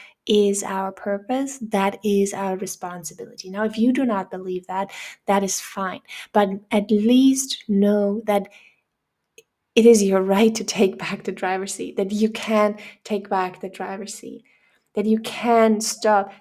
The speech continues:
sitting there only praying and wishing and hoping,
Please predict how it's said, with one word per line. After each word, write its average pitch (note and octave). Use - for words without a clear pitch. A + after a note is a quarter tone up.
sitting A3+
there G#3
only G3
praying A3+
and G3
wishing A3+
and F#3
hoping, A#3